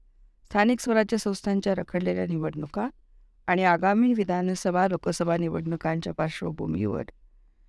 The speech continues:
शिंदे फडणवीस सरकारने वीसशे तेवीस चोवीस या आर्थिक वर्षासाठी राज्यातील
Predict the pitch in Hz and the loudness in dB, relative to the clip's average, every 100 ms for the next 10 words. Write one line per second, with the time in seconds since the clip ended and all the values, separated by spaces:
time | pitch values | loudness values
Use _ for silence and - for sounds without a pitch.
0 | _ - 226 214 233 247 233 226 226 190 | _ -4 2 6 6 4 4 4 2 0
1 | 185 180 190 208 175 170 185 190 185 214 | 0 2 2 2 0 -2 -4 0 0 0
2 | 233 214 196 190 190 165 156 170 - 160 | 0 0 0 0 0 0 0 -6 -8 -8
3 | - 160 - 147 - 302 - _ _ _ | -6 -8 -8 -8 -4 -4 -4 _ _ _
4 | - 185 180 208 220 254 | -2 2 2 2 2 2